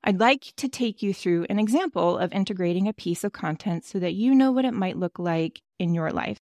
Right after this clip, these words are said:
I read the article, How to Stop the Pain of Wishing People Were Different, written by Rick Hansen for The Greater Good magazine. I'll link to it in the show notes below if you'd like to read it too.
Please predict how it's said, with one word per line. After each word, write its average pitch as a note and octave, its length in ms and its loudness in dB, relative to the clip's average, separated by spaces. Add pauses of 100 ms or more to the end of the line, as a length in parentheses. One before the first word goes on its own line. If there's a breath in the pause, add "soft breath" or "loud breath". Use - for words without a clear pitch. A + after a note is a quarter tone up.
(380)
I C#4 180 4
read D4+ 180 2
the - 100 0
article, F#3+ 760 2 (260)
How B3 220 0
to C#4+ 80 0
Stop G3+ 520 0
the - 80 -4
Pain F#3 500 2
of E3 220 -4
Wishing E3+ 340 -2
People E3+ 300 -2
Were E3+ 160 2
Different, D3 520 -4 (320 soft breath)
written F3+ 240 -2
by F3 380 0
Rick E3+ 280 -4
Hansen G3+ 440 2
for F#3 160 -2
The F3 80 -2
Greater D#3 320 -4
Good D#3 160 -4
magazine. D3+ 680 -4 (1000)
I'll G3 140 0
link G#3+ 280 2
to E3+ 200 -2
it D#3+ 100 -2
in F#3+ 80 -2
the F3 60 -2
show E3+ 220 -4
notes D3+ 240 -6
below D3 300 -2
if D3+ 160 -8
you'd D3+ 140 -6
like D#3+ 160 -4
to - 140 -10
read D3+ 100 -2
it - 160 -10
too. - 140 -8